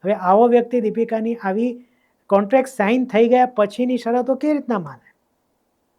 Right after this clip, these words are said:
એટલે એમણે તો બોસ ના પાડી દીધી કે "ભાઈ આવું તો પોસિબલ નથી, તમારે રહેવું હોય તો રહો,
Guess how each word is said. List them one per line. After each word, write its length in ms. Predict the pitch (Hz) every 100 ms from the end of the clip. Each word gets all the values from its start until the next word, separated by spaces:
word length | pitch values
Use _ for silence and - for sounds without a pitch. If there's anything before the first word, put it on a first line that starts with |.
| _ _ _ _ _
એટલે 180 | 240
એમણે 200 | 247 220
તો 140 | 233 226
બોસ 280 | 214 214 196
ના 140 | 190
પાડી 180 | 165 156
દીધી 140 | 160
કે 80 | 180
"ભાઈ 340 | 185 202 202 -
આવું 200 | 180 190
તો 100 | 202
પોસિબલ 440 | 180 170 190 196
નથી, 220 | 226 220 180
તમારે 300 | 175 180 175
રહેવું 240 | 170 180
હોય 100 | 160
તો 140 | 156
રહો, 340 | 175 185 139